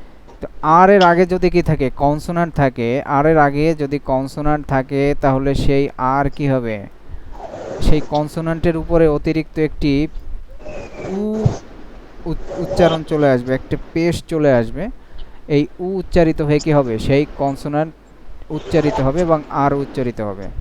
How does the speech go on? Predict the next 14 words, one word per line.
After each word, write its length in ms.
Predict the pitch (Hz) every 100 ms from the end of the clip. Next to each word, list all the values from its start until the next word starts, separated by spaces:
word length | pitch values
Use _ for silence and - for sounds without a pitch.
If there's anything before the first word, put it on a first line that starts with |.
| - - - - -
এই 100 | 131
জন্য 240 | 156 170
কি 120 | 160
বলেছে? 440 | 156 143 135 - 151
ট্রিলিয়ন, 840 | - - - 185 196 185 135 110 101 - -
ট্রিলিয়ন। 640 | - 170 175 185 156 120 98 90 - - - - -
এরপরে 380 | 131 131 151 170 - - -
গ্রামার, 480 | 147 170 147 117 92 69 - -
গ্রামার 500 | 139 139 156 170 127
না, 220 | 107 120 170 -
গ্রামার, 600 | 147 147 165 131 117 143 - 147
ড্রাইভার 460 | 131 151 165 156 143
না, 240 | 117 127 - - - -
ড্রাইভার। 840 | 135 143 143 151 147 135 110 95